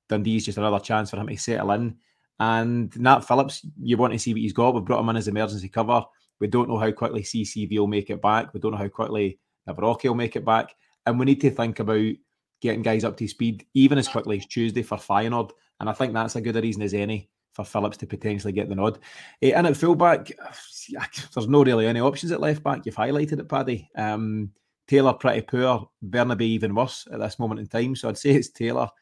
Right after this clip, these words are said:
um, by default. And does Alistair Johnston stay in at right back? Obviously,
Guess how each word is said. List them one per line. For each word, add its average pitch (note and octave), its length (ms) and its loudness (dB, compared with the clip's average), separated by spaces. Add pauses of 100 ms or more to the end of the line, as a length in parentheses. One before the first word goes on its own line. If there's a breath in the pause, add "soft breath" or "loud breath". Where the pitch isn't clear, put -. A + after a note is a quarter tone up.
(340)
um, G2+ 320 -4
by G2 160 -2
default. A2+ 600 -2 (400 soft breath)
And A#2 120 -4
does A#2+ 100 -2
Alistair D3 320 8
Johnston C#3+ 340 0
stay D3 180 -2
in D3 280 4
at C3+ 100 -4
right C#3 160 2
back? C3+ 260 -2
Obviously, A#2+ 440 -2